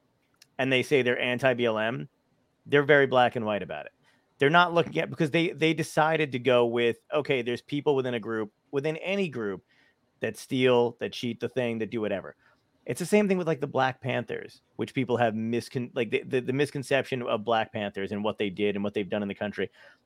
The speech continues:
as opposed to if you juxtapose, um,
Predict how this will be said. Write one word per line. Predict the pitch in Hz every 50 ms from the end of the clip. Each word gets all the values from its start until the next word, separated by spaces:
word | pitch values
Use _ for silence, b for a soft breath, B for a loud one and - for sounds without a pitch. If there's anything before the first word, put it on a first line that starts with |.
| _ -
as | 123 131 127
opposed | 127 101 147 143 135 131 127
to | - 135 127 - -
if | 127 117 -
you | 139 131
juxtapose, | 120 151 151 151 - - 135 - 143 131 127 120 120 113 - _ _ _ _ _ _ _ _ _ _ _ _ _
um, | - 107 117 113 110 107 107 104 101 98 92